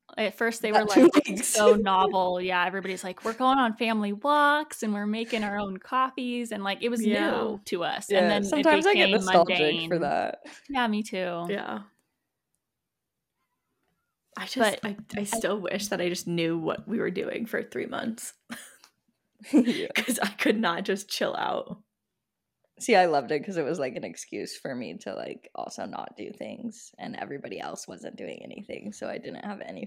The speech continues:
Speaker 2: fomo. And it was like,
Speaker 1: Mm-hmm.
Speaker 2: I
Speaker 3: Yeah.
Speaker 2: could just be. <laughs>
Speaker 3: That's
Speaker 1: Yeah,
Speaker 3: so
Speaker 1: that was
Speaker 3: true.
Speaker 1: nice. When nobody was traveling either.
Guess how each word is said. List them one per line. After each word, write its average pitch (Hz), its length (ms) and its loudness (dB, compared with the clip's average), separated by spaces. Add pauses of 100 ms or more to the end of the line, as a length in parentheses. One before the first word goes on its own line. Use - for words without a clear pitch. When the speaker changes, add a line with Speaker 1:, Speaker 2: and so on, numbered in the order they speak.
Speaker 2:
fomo. - 500 -12 (640)
And 202 80 -4
it - 80 -6
was 190 100 -8
like, 180 200 -6
Speaker 1:
Mm-hmm. - 60 -4
Speaker 2:
I 196 40 -2
Speaker 3:
Yeah. - 140 -6
Speaker 2:
could - 80 -10
just - 440 -14
be. 254 580 -4
<laughs> - 1300 -20
Speaker 3:
That's 196 160 -4
Speaker 1:
Yeah, 190 100 -8
Speaker 3:
so 208 40 -6
Speaker 1:
that - 160 -8
was 196 120 -8
Speaker 3:
true. 220 80 -8
Speaker 1:
nice. 175 560 -14 (380)
When 208 120 -4
nobody 185 320 -6
was 190 160 -12
traveling 175 480 -8
either. 175 600 -10